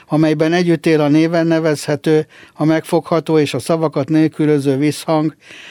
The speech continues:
az érzékek hangsúlyos állapota. Gazdag és boldogító kettősség, gyümölcsöző felismerés. Ezt az egymásba kapaszkodást a legegyszerűbben úgy tartjuk szemmel,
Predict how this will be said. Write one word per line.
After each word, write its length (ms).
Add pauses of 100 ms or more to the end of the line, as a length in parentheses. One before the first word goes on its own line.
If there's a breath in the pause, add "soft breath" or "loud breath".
(140 loud breath)
az 180
érzékek 560
hangsúlyos 640
állapota. 680 (580 loud breath)
Gazdag 540
és 160
boldogító 720
kettősség, 840 (280 loud breath)
gyümölcsöző 680
felismerés. 1000 (640 loud breath)
Ezt 240
az 120
egymásba 480
kapaszkodást 800
a 60
legegyszerűbben 800
úgy 160
tartjuk 400
szemmel, 520